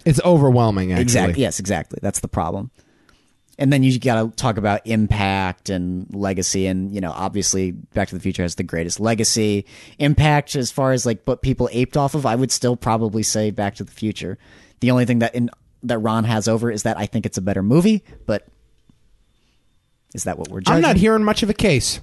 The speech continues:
Speaker 2: That's the thing.
Speaker 1: Listen, I'll be frank with you. This is the weakest year we've done so far.
Speaker 2: Mm-hmm.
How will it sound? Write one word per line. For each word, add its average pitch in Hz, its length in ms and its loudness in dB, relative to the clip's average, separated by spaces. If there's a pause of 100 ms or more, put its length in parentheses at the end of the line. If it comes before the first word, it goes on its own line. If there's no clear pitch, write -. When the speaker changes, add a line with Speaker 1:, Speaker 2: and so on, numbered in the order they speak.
Speaker 2:
That's 190 180 0
the - 60 0
thing. 92 200 -2
Speaker 1:
Listen, 247 380 2
I'll 220 140 4
be 226 280 2 (120)
frank 214 280 0
with 123 140 2
you. 110 260 2
This 170 240 2
is 202 280 4
the 160 160 2
weakest 170 400 2
year 196 120 6
we've 185 220 4
done 170 180 2
so 185 160 4
far. 131 420 2
Speaker 2:
Mm-hmm. 139 220 2